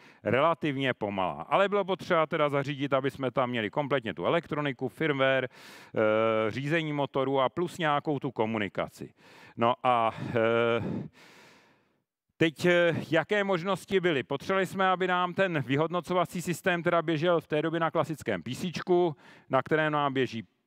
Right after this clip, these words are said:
pravděpodobně dos. Zároveň, protože od toho dosu nemůžeme předpokládat nějaké dobré časování a tak dál, tak jsme,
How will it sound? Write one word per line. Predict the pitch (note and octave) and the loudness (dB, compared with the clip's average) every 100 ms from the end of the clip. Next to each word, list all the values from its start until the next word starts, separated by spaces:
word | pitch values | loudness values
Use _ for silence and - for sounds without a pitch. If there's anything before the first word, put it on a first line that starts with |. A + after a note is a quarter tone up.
| _ _ | _ _
pravděpodobně | - B2 D3 E3 D#3 D#3 A2+ G2 | 0 2 2 0 0 -2 -2 -2
dos. | G2 F3+ G3 - - - - | 2 2 0 -6 -20 -20 -6
Zároveň, | A#2 D#3 E3+ F3 E3+ | 2 2 2 -2 -4
protože | D#3 D3 D#3 E3 | -6 -4 -2 -2
od | C#3 | 0
toho | D#3+ D3+ | 0 0
dosu | C#3+ D#3+ | -2 -2
nemůžeme | D3 D3+ D3+ D3+ | -2 -2 0 -2
předpokládat | - D3 - C#3+ D3 C#3 C#3 | -2 -4 -2 2 2 2 0
nějaké | C#3+ C3+ - C#3+ C#3 A2+ - - | 0 0 2 2 2 0 -10 -4
dobré | B2+ B2+ D3 C#3 | 0 2 2 0
časování | - C3 - D3 C#3+ C#3 C#3 C#3+ C#3+ | 0 -2 0 0 2 2 0 -2 -2
a | |
tak | C3+ D3 A2+ | 0 0 2
dál, | A#2 C#3 | 2 2
tak | C#3 C3+ - | 0 -4 -6
jsme, | - D3 D3+ C#3+ | -6 0 2 2